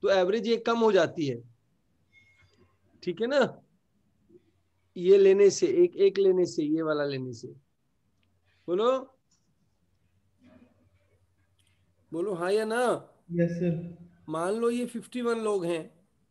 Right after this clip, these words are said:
Speaker 1: जैसे भी मान लो ये फिफ्टी वन लोग हैं, इसको छोड़ के।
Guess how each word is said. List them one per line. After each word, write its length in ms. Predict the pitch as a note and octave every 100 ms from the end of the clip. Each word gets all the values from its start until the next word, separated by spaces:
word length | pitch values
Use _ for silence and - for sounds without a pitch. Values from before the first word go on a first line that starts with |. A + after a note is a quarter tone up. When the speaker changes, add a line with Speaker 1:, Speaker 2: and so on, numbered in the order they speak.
| _ -
Speaker 1:
जैसे 300 | D3+ E3+ A3+
भी 140 | G#3+ F#3+
मान 240 | D#3+ C#3
लो 100 | C#3+
ये 120 | F3
फिफ्टी 280 | F3+ G3 A#3
वन 140 | A3+
लोग 200 | A3+ A3+
हैं, 200 | A#3+ B3+ - _ _ _ _ _ _ _ _ _ - - - - - -
इसको 200 | - A#3
छोड़ 240 | - G3 E3+
के। 220 | E3+